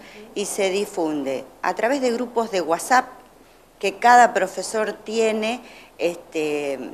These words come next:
donde participan los padres de los alumnos.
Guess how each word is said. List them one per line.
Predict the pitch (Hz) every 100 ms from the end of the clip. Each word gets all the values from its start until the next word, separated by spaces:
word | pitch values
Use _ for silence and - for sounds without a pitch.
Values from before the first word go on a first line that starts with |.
| -
donde | 156 165 165 160 151
participan | 160 151 - 160 - 220 226 214 208
los | 185 185
padres | - 247 240 220 208 214
de | 185
los | 160 170 220
alumnos. | 226 277 269 269 277 -